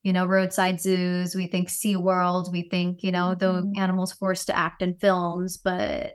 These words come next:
Speaker 1: yeah, and then
Speaker 2: Mm-hmm.
Speaker 1: we think of, like, pony rides and circuses, but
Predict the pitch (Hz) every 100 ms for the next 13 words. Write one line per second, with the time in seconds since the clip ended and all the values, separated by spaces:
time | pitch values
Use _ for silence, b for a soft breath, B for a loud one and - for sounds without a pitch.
0 | _ 233 285 285 302 320 349 349 339 294
1 | 233 220 - 190 190 180 180 175 180 180
2 | 196 196 196 190 185 190 185 190 175 175
3 | 190 180